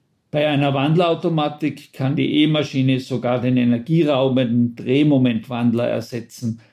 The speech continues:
Damit ist, ähnlich dem Toyota-System, nahezu jede beliebige Verschaltung zwischen Elektromaschine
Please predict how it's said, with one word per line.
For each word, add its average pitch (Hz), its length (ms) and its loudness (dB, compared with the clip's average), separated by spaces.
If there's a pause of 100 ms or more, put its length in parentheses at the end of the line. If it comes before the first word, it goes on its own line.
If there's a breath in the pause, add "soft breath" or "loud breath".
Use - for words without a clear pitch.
(600 loud breath)
Damit 143 380 0
ist, - 440 -2
ähnlich 139 380 0
dem 131 220 0
Toyota-System, 143 1080 0 (180)
nahezu 156 640 2
jede 156 400 2
beliebige 135 720 0 (200)
Verschaltung 135 840 0
zwischen - 380 -4
Elektromaschine 123 1200 0